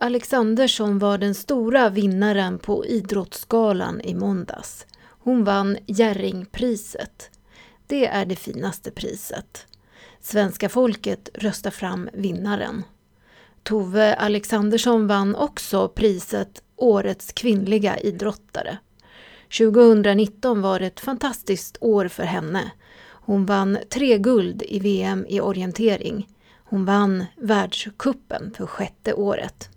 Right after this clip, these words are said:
"Det värmer att få det här priset. Det är en häftig känsla att kunna göra människor glada",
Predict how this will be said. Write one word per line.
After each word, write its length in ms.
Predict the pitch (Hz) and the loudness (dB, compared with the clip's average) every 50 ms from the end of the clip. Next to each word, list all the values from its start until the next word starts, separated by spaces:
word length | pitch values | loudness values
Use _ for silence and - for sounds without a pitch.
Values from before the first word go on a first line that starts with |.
| _ _ _ _ _ _ _ _ - - - - - - - _ _ _ _ _ - | _ _ _ _ _ _ _ _ -20 -20 -20 -20 -20 -20 -20 _ _ _ _ _ 0
"Det 80 | - 240 | 2 4
värmer 480 | 240 277 277 269 262 247 240 226 208 | 4 6 6 6 4 4 4 2 2
att 200 | - - 196 - | 0 -2 -4 -4
få 200 | - 254 254 233 | -2 2 2 4
det 80 | 202 202 | 4 2
här 220 | 175 190 202 196 | 0 -2 -2 -4
priset. 760 | 185 - - 262 285 254 196 - - - - - - _ - _ _ _ | -4 -6 -8 -8 -6 -6 -8 -10 -8 -10 -10 -10 -10 _ -20 _ _ _
Det 100 | - 220 | -2 -2
är 140 | 208 202 202 | 0 0 0
en 160 | 202 202 196 | 0 0 0
häftig 520 | 175 208 214 202 - - - 240 226 196 196 | 2 0 0 -2 -2 0 2 2 2 2 0
känsla 600 | - 233 220 208 196 185 - - 277 254 202 185 | 0 0 0 0 0 -2 -4 -4 -2 0 0 0
att 240 | - - 208 - - | -2 -4 -8 -8 -8
kunna 280 | - 208 196 202 202 | -6 -4 -2 -2 0
göra 280 | 196 190 190 190 208 214 | 0 -2 -2 0 0 0
människor 420 | 202 196 185 190 190 - 220 208 | 0 0 0 -2 -4 -4 -4 -2
glada", 500 | 196 214 208 190 - 196 202 233 196 - | 0 0 0 0 -2 -2 0 0 -2 -2